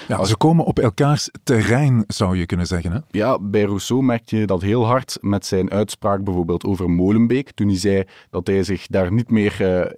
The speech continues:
Speaker 2: in België voelde als hij daar doorreed, eh, door Molenbeek.
Speaker 1: Ja, hij trekt de identitaire kaart, Conor Rousseau. En, eh, aan de andere kant zie je Tom van Grieken ook, eh, eh,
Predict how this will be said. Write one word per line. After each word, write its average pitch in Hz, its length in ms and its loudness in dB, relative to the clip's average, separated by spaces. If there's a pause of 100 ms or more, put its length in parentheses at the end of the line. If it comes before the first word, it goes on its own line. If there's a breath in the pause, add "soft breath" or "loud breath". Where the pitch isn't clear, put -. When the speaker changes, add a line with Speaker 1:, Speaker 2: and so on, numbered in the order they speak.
Speaker 2:
in 92 100 4
België 113 360 0
voelde 147 440 -2
als - 220 -4
hij 127 280 -2
daar 113 260 0
doorreed, 131 480 0
eh, 135 140 0
door 117 220 0
Molenbeek. 135 540 0
Speaker 1:
Ja, 101 180 -2
hij 101 140 0
trekt - 360 -2 (120)
de 110 180 2
identitaire 110 1000 2
kaart, 98 440 0
Conor 123 300 2
Rousseau. 127 680 2
En, 117 320 2
eh, 101 100 2
aan 123 200 0
de 101 60 0
andere 107 240 2
kant 120 200 0
zie - 160 -2
je 101 140 4 (260 loud breath)
Tom 127 200 0
van 101 180 2
Grieken 131 380 0
ook, 123 260 0
eh, 110 180 4
eh, 107 40 0